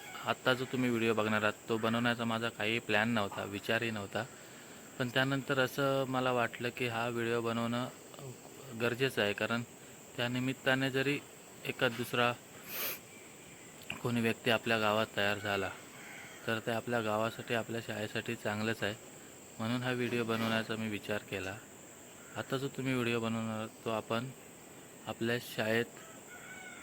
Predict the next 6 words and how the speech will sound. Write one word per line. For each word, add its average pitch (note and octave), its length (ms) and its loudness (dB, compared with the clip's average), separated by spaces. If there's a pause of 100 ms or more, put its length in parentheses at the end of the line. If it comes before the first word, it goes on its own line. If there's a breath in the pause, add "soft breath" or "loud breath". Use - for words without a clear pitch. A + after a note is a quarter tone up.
(100)
आणि C3 240 0
आपल्या B2+ 280 2
बाजूच्या A#2 400 4
गावातील G#2 420 4
शाळेत G2+ 220 -2 (400)
जाऊन G#2+ 240 0